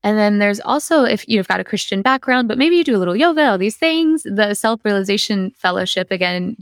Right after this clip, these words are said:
Jesus is one of their gurus. Um, there's the Yoga of Jesus, which is a beautiful book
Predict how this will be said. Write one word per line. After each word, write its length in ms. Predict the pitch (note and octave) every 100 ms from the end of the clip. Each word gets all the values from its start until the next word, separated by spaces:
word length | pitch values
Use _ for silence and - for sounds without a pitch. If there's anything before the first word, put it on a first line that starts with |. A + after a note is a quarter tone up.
| -
Jesus 360 | - F#3+ F3+ -
is 140 | F3+
one 120 | F#3+
of 100 | F3
their 140 | E3 F#3
gurus. 600 | C#4+ C#4 G#3 F#3 G3+ - - - _ _ -
Um, 360 | G3 G3 F3+ F#3
there's 200 | G3 -
the 100 | F#3
Yoga 420 | E3+ F3 G3 -
of 140 | F3
Jesus, 640 | E3 G3 G3 E4 A4+ - - _ _ _ _ _ _
which 180 | A3 G#3
is 140 | A3
a 40 | G#3+
beautiful 400 | A3 A3 A#3+ B3+
book 360 | C#4 E4+ _